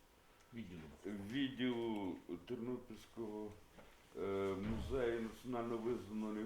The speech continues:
Speaker 2: боротьби. Е, людина безпосередньо, е, дотична до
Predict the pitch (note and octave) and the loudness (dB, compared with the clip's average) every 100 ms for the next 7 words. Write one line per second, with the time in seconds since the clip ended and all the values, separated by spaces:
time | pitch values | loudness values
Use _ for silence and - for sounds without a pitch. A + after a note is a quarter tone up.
0 | G#2 A2 A#2 A#2 A#2 E3 A3 A3+ - - | -2 0 0 -2 -2 0 2 0 -6 -16
1 | - - - - G#2+ G#2+ A2 A2+ C#3 C#3+ | -18 -18 -8 0 2 4 4 4 2 2
2 | D#3 D#3+ C#3 B2+ A#2+ A2+ B2+ - C3 - | 2 2 4 6 6 4 2 0 -4 0
3 | C#3 C3+ B2 A#2+ A#2 G#2+ G2+ - - - | 4 6 4 4 2 4 2 -2 -14 -18
4 | - - - G2+ G2+ G2+ G2 F#2 G2 C#3 | -20 -10 2 6 8 8 6 4 4 2
5 | C#3+ D3+ C3+ - C3 A#2+ A2 G#2 G2+ G2 | 2 0 0 -2 0 6 8 8 8 4
6 | - - - C3+ B2+ A#2+ A2 | -2 -10 0 6 8 8 8